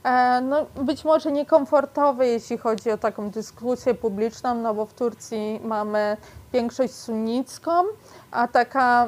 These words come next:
mm, no, bardziej ortodoksyjna społeczność sunnicka w ogóle postrzega alewitów za odszczepieńców, heretyków, odmieńców. Więc to jest, em,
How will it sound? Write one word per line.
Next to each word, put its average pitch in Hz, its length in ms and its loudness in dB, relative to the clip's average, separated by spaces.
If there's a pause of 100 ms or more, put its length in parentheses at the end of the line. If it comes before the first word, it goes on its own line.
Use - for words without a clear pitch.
mm, 233 400 -6
no, 226 120 -2
bardziej 247 380 2
ortodoksyjna 233 960 -2
społeczność 214 720 -2
sunnicka 247 1080 -2
w - 40 -4
ogóle 226 340 0
postrzega 226 560 -2
alewitów 220 720 0
za 233 220 0
odszczepieńców, 226 1120 -4
heretyków, 214 840 -2
odmieńców. 220 880 -4 (680)
Więc 247 480 -4 (140)
to 262 100 -2
jest, 254 360 -4
em, 226 340 0